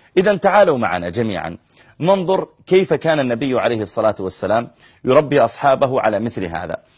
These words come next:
سعد بن أبي وقاص هو خال النبي صلى الله عليه وسلم. أقبل سعد يوما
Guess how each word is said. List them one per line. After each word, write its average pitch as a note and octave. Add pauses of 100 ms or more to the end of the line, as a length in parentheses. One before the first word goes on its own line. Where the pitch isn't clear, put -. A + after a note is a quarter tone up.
(320)
سعد F3 (200)
بن B2+
أبي C#3
وقاص B2+ (380)
هو C#3
خال D3+ (140)
النبي C3
صلى A#2+
الله A#2
عليه A2+
وسلم. D#2+ (880)
أقبل A#2+
سعد G2+
يوما A2+